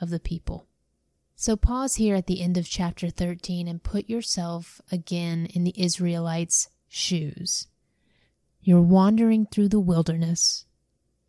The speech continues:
but you look up and see the pillar of clouds. You look up and see the pillar of fire.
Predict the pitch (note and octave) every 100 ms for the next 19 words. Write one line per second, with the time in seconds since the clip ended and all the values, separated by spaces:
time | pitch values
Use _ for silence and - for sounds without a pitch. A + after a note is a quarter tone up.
0 | _ _ _ _ _ _ _ _ - G#3
1 | F3 F3 - _ _ _ _ F#3+ G3 F#3+
2 | F#3+ G#3+ - - F3+ - _ - _ _
3 | _ _ _ - G3 F#3 - - F#3 F3+
4 | F3+ G3 G#3 _ - F#3 - - G3+ G3
5 | F#3+ F#3+ F#3 - - F3 E3+ E3 D#3 F3+
6 | F#3+ - - _ _ _ _ _ _ _
7 | _ _ _ _ G3 F#3+ F#3 F#3 G3+ -
8 | G3 F#3 - - F#3+ F3 - F#3 F3 F3
9 | F3 - - - F#3 F#3 F3+ F#3 - _
10 | _ _ _ _ - F#3 _ E3+ E3+ E3+
11 | E3+ F3+